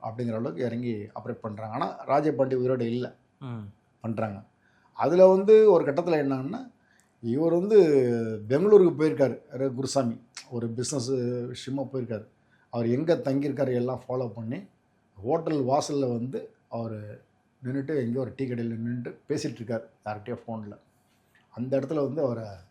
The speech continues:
Speaker 1: அடிச்சு ரொம்ப கொடூரமான முறையில தாக்குதல், உயிர் மட்டும் தான் மிச்சம், அந்த அளவுக்கு பண்ணிட்டு போயிட்டாங்க. இப்போ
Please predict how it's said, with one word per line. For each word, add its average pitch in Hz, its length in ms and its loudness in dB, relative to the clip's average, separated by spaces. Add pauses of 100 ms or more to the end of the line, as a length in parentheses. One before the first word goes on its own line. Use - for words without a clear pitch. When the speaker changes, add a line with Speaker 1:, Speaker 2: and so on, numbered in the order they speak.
(720)
Speaker 1:
அடிச்சு 117 340 -8 (680)
ரொம்ப 135 220 -4
கொடூரமான 151 420 0
முறையில 131 280 0
தாக்குதல், 110 400 -10 (600)
உயிர் 135 340 0
மட்டும் 151 240 0
தான் 147 140 0
மிச்சம், - 300 -6 (100)
அந்த 120 220 -6
அளவுக்கு 139 240 -2
பண்ணிட்டு 123 300 -6
போயிட்டாங்க. 107 300 -10 (760)
இப்போ - 220 -6